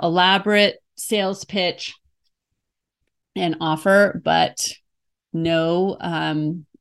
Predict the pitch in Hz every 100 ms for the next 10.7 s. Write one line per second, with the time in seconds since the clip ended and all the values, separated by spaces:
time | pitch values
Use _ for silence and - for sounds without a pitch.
0 | _ _ _ _ _ _ _ - - 190
1 | 185 - 156 165 - - 143 165 160 -
2 | 156 - 160 156 151 156 _ _ _ _
3 | _ _ _ 175 165 156 160 156 58 -
4 | - 196 - - 311 320 277 - - -
5 | - - - - - - 233 240 240 233
6 | 233 240 233 220 240 - - 196 190 190
7 | 180 - 190 180 - - 196 185 175 -
8 | _ - 208 180 175 185 - 214 208 208
9 | 196 180 185 240 247 208 - - 180 -
10 | 233 247 190 190 170 160